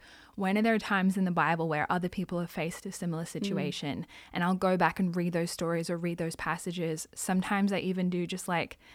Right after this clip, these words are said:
Speaker 1: today I just need to hear something, and you open it, and
Speaker 2: Yeah.
Speaker 1: it may be that, it may not be that. But actually me moving over here, the day that I was offered the job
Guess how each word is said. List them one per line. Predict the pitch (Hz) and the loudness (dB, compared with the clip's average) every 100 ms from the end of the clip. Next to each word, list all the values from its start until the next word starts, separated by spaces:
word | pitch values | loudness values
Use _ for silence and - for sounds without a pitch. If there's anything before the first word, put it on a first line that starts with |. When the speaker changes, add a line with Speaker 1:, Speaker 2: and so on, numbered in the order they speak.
| - - _ - | -20 -20 _ 0
Speaker 1:
today | 190 202 233 | 6 8 8
I | 220 | 8
just | 202 233 | 6 8
need | 220 | 8
to | 226 | 8
hear | 226 240 | 8 8
something, | 214 170 170 151 | 8 2 2 0
and | 156 | 0
you | 160 | 0
open | 190 190 180 | 0 2 2
it, | 156 - | 2 2
and | 170 156 165 175 | 0 0 -2 0
Speaker 2:
Yeah. | 185 | 2
Speaker 1:
it | 185 | 8
may | 214 247 | 10 10
be | 269 277 | 8 6
that, | - 247 269 - | 6 8 8 6
it | 180 | 2
may | 170 | 2
not | 160 147 | 2 0
be | 170 | 2
that. | 147 - - | 4 2 4
But | 185 156 - - - - | 4 4 2 -20 -20 4
actually | 202 202 214 202 | 6 8 6 6
me | 208 214 | 8 8
moving | 196 180 160 | 6 2 0
over | 175 180 | 0 0
here, | 175 151 | 0 -2
the | 170 | -2
day | 165 175 180 | 0 0 2
that | 175 | 2
I | 160 | 2
was | 165 - | 0 -2
offered | 175 175 | -4 -4
the | 165 | -4
job | - 170 165 | -2 0 0